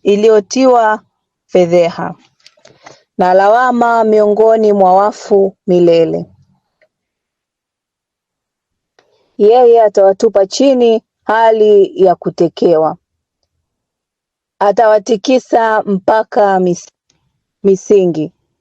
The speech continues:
nao wataharibika ukiwa. Wataona uchungu na kumbukumbu lao litapotea. Wao watatokea kwa hofu na woga watakapohesabiwa dhambi zao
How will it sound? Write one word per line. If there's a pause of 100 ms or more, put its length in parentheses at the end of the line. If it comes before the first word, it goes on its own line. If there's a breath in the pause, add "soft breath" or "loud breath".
(160)
nao
wataharibika
ukiwa. (1000)
Wataona
uchungu (580)
na
kumbukumbu
lao
litapotea. (1600)
Wao
watatokea (120)
kwa
hofu
na
woga (640)
watakapohesabiwa
dhambi
zao